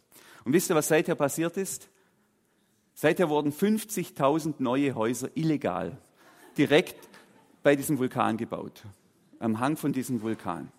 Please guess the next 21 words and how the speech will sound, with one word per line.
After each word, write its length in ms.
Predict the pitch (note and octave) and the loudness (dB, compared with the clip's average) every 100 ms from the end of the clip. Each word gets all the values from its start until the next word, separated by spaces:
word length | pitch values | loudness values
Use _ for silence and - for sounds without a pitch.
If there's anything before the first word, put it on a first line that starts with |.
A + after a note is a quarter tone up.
| - _ _ _ - - _ | -20 _ _ _ -20 -20 _
Gell, 120 | - D#3+ | 2 2
das 120 | A#2+ | 2
ist 60 | |
ja 60 | C3 | -6
verrückt. 440 | - F3+ - - - _ _ _ _ - | -2 -2 -2 -14 -20 _ _ _ _ -2
Man 120 | C#3+ | 4
weiß 280 | C#3+ F#3 G3+ | 8 8 6
genau 300 | F#3+ F3 G3+ | 4 6 6
das 260 | B3 A3 - | 4 0 0
Ding, 220 | A3 A#3 | 0 2
irgendwann 480 | G3 A#3 A3+ G3+ B3+ | 4 4 4 4 4
geht, 340 | G3+ G#3 G3+ | 0 -2 0
geht 200 | G#3 A3 | 2 2
das 160 | A3+ - | -2 0
los. 440 | A#3 F#3 G#2 - - _ _ _ _ _ _ _ _ _ | 0 0 -2 -12 -20 _ _ _ _ _ _ _ _ _
Und 120 | - | 2
dann 80 | D#3+ | 4
baut 220 | E3 E3+ | 4 2
man 120 | D#3+ C3 | 2 2
ein 80 | |
Haus. 500 | G3 B3 A3+ - - | 2 0 0 -4 -10